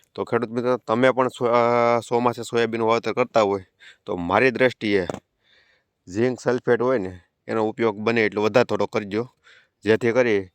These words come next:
અને મોલેજ તમારી નબળી ન રહે. અને નાઇટ્રોજનનો બને ને એટલો ઓછો ઉપયોગ કરજો, કારણ કે નાઇટ્રોજનનો ઉપયોગ, અ, હંમેશા ઓછો જ કરવો. અને નાઇટ્રોજનથી શું થાય છે,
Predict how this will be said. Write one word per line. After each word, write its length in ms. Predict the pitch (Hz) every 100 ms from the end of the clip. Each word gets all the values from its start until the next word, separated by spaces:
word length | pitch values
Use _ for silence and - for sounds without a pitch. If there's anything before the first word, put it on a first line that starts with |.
| _ _ _ -
અને 320 | 101 104 104
મોલેજ 340 | 95 107 120 -
તમારી 280 | 110 117 107
નબળી 300 | 98 110 127
ન 100 | 98
રહે. 280 | 98 110 113 _ _ _
અને 300 | 110 107 110
નાઇટ્રોજનનો 680 | 98 98 127 - 135 131 131
બને 260 | 123 131 127
ને 80 | 117
એટલો 160 | 110
ઓછો 360 | 107 - - 123
ઉપયોગ 260 | 113 127
કરજો, 320 | - 98 110 180 - _ _ _ _ _ - - _ -
કારણ 160 | 113
કે 160 | 120 127
નાઇટ્રોજનનો 640 | 104 117 117 143 135 139 135
ઉપયોગ, 360 | 127 139 127
અ, 320 | 139 135 135
હંમેશા 300 | 131 139 131
ઓછો 300 | 123 135 151
જ 40 | 101
કરવો. 360 | 104 101 120 - _ _ _ _ _ _ _ _ - - - _ _ _ _ _ _ - _ _ _ - _ _ _
અને 180 | 110 110
નાઇટ્રોજનથી 580 | 104 117 147 135 143 147
શું 140 | 147
થાય 140 | 120 101
છે, 160 | 98